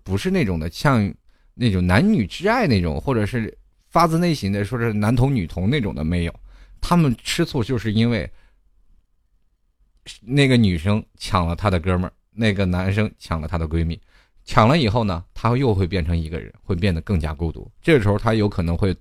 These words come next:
跑在床边默默的流泪，然后咒骂那个男人抢走了他的闺蜜。<laughs> 那当然，这只是这种，这是好的方面。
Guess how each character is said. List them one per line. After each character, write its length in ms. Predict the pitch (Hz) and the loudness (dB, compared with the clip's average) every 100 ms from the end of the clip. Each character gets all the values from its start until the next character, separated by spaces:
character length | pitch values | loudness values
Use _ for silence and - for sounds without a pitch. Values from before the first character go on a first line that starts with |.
| _ _ | _ _
跑 140 | - 82 | 0 2
在 120 | 82 | 0
床 200 | - 85 | 0 2
边 200 | 90 92 - _ - | 2 -2 -8 _ -2
默 160 | 107 | 2
默 120 | 101 98 | 4 2
的 120 | 82 | 0
流 200 | 78 80 | -2 -2
泪， 200 | 90 - _ | -2 -4 _
然 120 | - 82 | -4 0
后 120 | 87 | 2
咒 160 | 123 | 4
骂 160 | 98 87 | 4 4
那 120 | 90 | 2
个 60 | 87 | 0
男 220 | 64 80 | -2 -4
人 80 | 85 | -4
抢 180 | - 90 | -2 -2
走 120 | 80 | -2
了 60 | 73 | -4
他 120 | 80 | -6
的 80 | 80 | -4
闺 180 | 78 | -4
蜜。 100 | 71 - | -6 -10
<laughs> 1160 | 269 - - - - - - - - - - - | -14 -10 -8 -6 -6 -6 -6 -6 -6 -6 -6 2
那 140 | 220 | 4
当 180 | 214 233 | 8 8
然， 200 | 220 220 | 10 8
这 120 | 220 | 4
只 160 | 180 117 | 2 0
是 140 | 165 | -2
这 140 | 175 226 | 2 4
种， 200 | 151 135 | 4 4
这 120 | 196 | 4
是 100 | 185 | 4
好 220 | - 87 | 2 0
的 40 | 87 | 2
方 160 | 127 | 2
面。 200 | 131 110 | 4 2